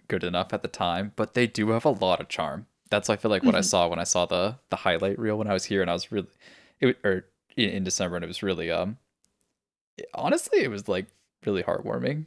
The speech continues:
Speaker 1: It was like, "Oh,
Speaker 2: Mm-hmm.
Speaker 1: yeah." 'Cause, 'cause I, like, don't really go back a lot for our content, but I also don't really as a human being. And I also don't from, like, the standpoint of, like,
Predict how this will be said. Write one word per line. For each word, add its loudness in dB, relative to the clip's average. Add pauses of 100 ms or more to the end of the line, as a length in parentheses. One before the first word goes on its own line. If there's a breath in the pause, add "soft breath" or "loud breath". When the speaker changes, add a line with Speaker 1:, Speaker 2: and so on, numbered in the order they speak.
Speaker 1:
It -20
was -4
like, -2
"Oh, -2
Speaker 2:
Mm-hmm. 4
Speaker 1:
yeah." 2
'Cause, 2 (300 loud breath)
'cause 2 (100)
I, 4
like, 4
don't 2
really 0
go 0
back -4
a -4
lot -2
for 0
our 4
content, -2
but 4
I 4
also 0
don't -2
really 0
as -4
a -10
human -4
being. -4
And -2
I -2
also 2 (580 soft breath)
don't 0
from, -2
like, 0
the -6
standpoint -2
of, -6
like, -4